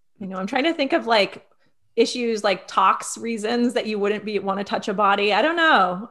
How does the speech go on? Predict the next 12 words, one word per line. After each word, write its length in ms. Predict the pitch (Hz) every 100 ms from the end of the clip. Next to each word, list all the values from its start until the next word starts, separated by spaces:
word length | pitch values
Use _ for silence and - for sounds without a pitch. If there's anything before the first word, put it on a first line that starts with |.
| -
I 100 | 254
mean, 300 | 277 254 -
I 300 | - - - - _ _ _
just, 200 | 359 359 233 _ _ _ _ _ _ _ _
it's 220 | - 294 -
good 140 | 440
life 260 | 269 226 202
advice. 400 | 180 151 - -
Just 160 | 220
don't 300 | 262 247 - -
touch 280 | 175 -
anything 440 | 175 165 151 120